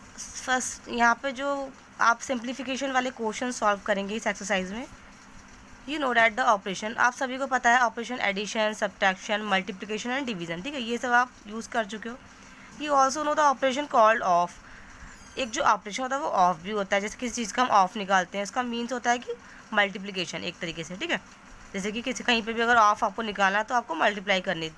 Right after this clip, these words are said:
करनी होगी उस value से। In a simplification sum, the order in which the operation are to be done is given by odomas। तो ये जो simplification वाले जो question होते हैं, इसमें क्या होता है बेटा, इसमें बहुत सारे operation एक साथ आते हैं, ठीक है।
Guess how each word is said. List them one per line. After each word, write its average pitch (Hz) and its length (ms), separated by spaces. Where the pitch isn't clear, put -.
करनी 185 220
होगी 190 240
उस 247 180
value 160 260
से। 165 160
In 240 80
a 285 80
simplification 277 720
sum, 233 200
the 247 120
order 226 280
in 247 140
which 240 240
the 240 160
operation 214 500
are 208 120
to 220 200
be 220 140
done 233 180
is 214 160
given 214 320
by 220 80
odomas। 170 420
तो 311 80
ये 320 60
जो 339 120
simplification 277 640
वाले 294 180
जो 339 120
question 226 360
होते 214 260
हैं, 240 120
इसमें 285 180
क्या 302 100
होता 294 140
है 294 40
बेटा, 320 200
इसमें 311 200
बहुत 240 200
सारे 285 180
operation 269 380
एक 254 120
साथ 247 220
आते 185 220
हैं, 170 140
ठीक 339 120
है। 240 100